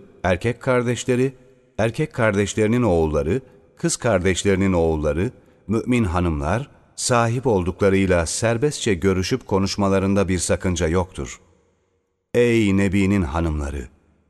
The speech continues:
Allah'ın emir ve yasaklarına karşı duyarlı olun. Zira Allah her şeye şahittir. Hiç kuşku yok ki Allah ve melekleri Nebi'ye destek vermektedirler.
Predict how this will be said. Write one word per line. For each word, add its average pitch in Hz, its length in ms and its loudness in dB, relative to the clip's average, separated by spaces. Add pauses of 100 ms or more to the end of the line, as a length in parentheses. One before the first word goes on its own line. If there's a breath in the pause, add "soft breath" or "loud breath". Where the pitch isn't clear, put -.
(260)
Allah'ın 117 760 0
emir 120 340 2
ve 101 60 2
yasaklarına 98 680 0
karşı 87 500 -2
duyarlı 95 440 2
olun. 71 380 -2 (580)
Zira 92 540 2 (280)
Allah 85 520 0 (260)
her 139 180 -4
şeye 90 320 -2
şahittir. - 840 -6 (1200)
Hiç 165 180 -2
kuşku - 380 -4
yok 107 280 0
ki 135 240 -4 (260)
Allah 117 420 0
ve 98 140 2
melekleri 90 920 0
Nebi'ye 101 500 0
destek 101 420 -4
vermektedirler. 76 880 -4